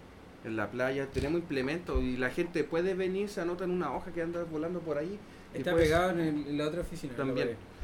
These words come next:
Speaker 1: Y puedes sacar acá, no sé, pues, las pelotas de fútbol, te las puedes llevar y después las devolví. Eh, no sé, pues los mismos cabros de la azotea Mulén, que también volvieron, se pudo recuperar el espacio de la terraza, que fue un espacio que casi se dio por muerto y perdido y se pudo rescatar.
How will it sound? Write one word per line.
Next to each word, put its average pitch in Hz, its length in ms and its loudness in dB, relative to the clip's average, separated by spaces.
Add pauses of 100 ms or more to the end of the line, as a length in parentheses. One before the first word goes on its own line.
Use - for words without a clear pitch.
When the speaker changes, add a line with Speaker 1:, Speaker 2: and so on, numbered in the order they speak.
(160)
Speaker 1:
Y 139 120 0
puedes 160 260 4
sacar 165 340 2
acá, 170 380 2
no 160 120 2
sé, 165 200 2
pues, 156 220 2
las 139 100 -2
pelotas 139 420 -2
de 123 100 -2
fútbol, 156 520 -2
te 147 120 -4
las 135 120 -2
puedes 139 260 -6
llevar 135 260 -2
y 156 40 -2
después 143 300 -6
las 139 100 -6
devolví. 147 400 -4 (600)
Eh, 131 280 6
no 127 100 0
sé, 151 180 2
pues 151 160 0
los 131 120 4
mismos 147 220 0
cabros 147 300 -2
de 147 100 -2
la 135 60 0
azotea 135 320 -2
Mulén, 131 380 0 (680)
que 131 340 4
también 135 420 2
volvieron, 143 560 2
se 147 120 -2
pudo 170 260 2
recuperar 135 480 -2
el 135 260 -2
espacio 131 380 -4
de 127 60 0
la 123 60 -2
terraza, 123 340 -4
que 117 80 -10
fue 120 160 -8
un 123 80 -6
espacio 120 400 -8
que 113 160 -4
casi 156 260 -6
se 156 220 2
dio 165 340 2
por 165 180 -2
muerto 175 340 0
y 180 40 2
perdido 180 300 -2
y 180 40 0
se 160 140 -2
pudo 165 240 -2
rescatar. 180 420 -4